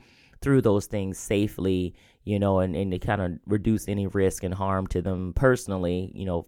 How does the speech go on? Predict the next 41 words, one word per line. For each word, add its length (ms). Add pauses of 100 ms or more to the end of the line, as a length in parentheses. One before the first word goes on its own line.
(160)
obviously, 520
but 160
also 260
professionally 600
as 140
they, 260
like 160
you 80
said, 260
when 140
going 240
to 180
the, 220 (420)
the 80
workplace. 680 (320)
So 100
I'm 120
curious, 520
'cause, 160
you 120
know, 140
you're 360
this 220
technologist 800
that 140
looks 260
at 180
the 160
different 380
ways 320
of 140
getting, 500 (320)
you 100
know, 140
security 580
on 260
systems 520
and 100
such. 260
Like, 140
what 400